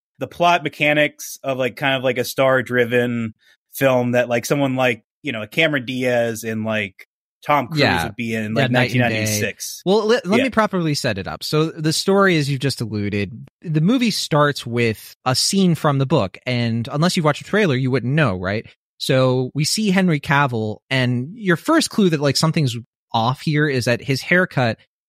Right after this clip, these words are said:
Speaker 2: is a nightmare. I loved it. I, I hope he keeps it. And he's kinda just dressed as, like, a high, a Japanese high schooler <laughs> with, like, the jumpsuit and the buttons. And,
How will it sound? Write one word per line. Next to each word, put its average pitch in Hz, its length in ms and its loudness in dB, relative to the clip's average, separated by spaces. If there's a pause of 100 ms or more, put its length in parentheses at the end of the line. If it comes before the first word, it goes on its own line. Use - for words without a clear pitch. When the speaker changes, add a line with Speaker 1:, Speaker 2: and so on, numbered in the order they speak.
Speaker 2:
is 123 420 2
a 120 80 -2
nightmare. 98 600 -2 (340)
I 123 120 2
loved 110 360 0
it. 87 160 -6 (180)
I, 113 260 -2 (240)
I 135 140 2
hope 143 240 0
he 113 100 -6
keeps 120 360 -6
it. 87 180 -10 (500)
And 139 400 4
he's 170 300 2
kinda 311 380 2
just 226 280 -2
dressed 147 680 0
as, 139 320 2
like, 131 280 -2
a 123 60 -2
high, 143 460 0
a 139 60 -2
Japanese 139 520 0
high 117 160 -2
schooler 214 640 -2 (200)
<laughs> - 220 -20
with, 185 180 2
like, 196 200 2
the 143 80 2
jumpsuit 190 680 0
and 160 140 4
the 147 60 -2
buttons. 196 580 0 (380)
And, 156 440 2